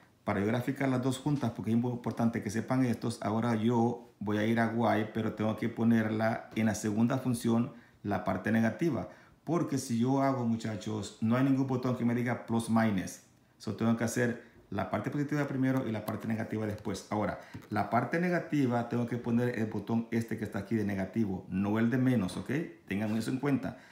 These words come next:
So, la parte negativa, la raíz cuadrada va a ser este botón de menos. Ahora que voy a ir, voy a ir a, otra vez a secant x square, ¿verdad?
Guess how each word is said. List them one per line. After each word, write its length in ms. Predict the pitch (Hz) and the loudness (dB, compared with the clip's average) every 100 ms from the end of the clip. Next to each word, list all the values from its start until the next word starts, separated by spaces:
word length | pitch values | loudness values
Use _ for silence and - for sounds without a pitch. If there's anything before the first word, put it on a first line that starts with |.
| - | -20
So, 500 | - - 113 98 - - _ _ _ - | -12 0 0 0 -6 -20 _ _ _ -4
la 320 | 104 104 101 - - | 0 2 0 -2 -6
parte 300 | 123 139 147 | 0 0 2
negativa, 460 | 160 156 135 139 135 | -2 0 -2 -2 -2
la 80 | 107 | -2
raíz 160 | 110 | -4
cuadrada 260 | 117 127 123 | -2 -2 0
va 100 | 117 | -2
a 40 | |
ser 280 | 113 110 - - - | -2 -2 -4 -18 -6
este 240 | 107 107 139 | -2 -2 -2
botón 360 | 139 135 123 | -4 0 0
de 80 | 110 | 2
menos. 500 | 104 104 98 180 - - - - - | 0 0 0 -2 -8 -20 -20 -20 -6
Ahora 380 | - 107 120 120 | 2 4 4 2
que 80 | 120 | 0
voy 100 | 120 | 2
a 80 | 117 | 2
ir, 240 | 143 196 | 0 -2
voy 120 | 113 | 0
a 80 | 110 | 0
ir 160 | 113 113 | 0 0
a, 160 | 107 - | -2 -4
otra 240 | 98 107 | -4 -2
vez 380 | 110 127 - - | 0 0 -4 -10
a 120 | - | -6
secant 880 | 95 - - - 110 98 123 147 175 190 - _ _ _ _ _ _ _ _ _ _ _ _ - | -6 -6 -6 -2 0 0 0 -2 -4 -8 -16 _ _ _ _ _ _ _ _ _ _ _ _ -2
x 180 | 101 - | -2 -2
square, 440 | - 110 98 110 | -2 2 2 2
¿verdad? 320 | 117 151 226 | 0 -2 -4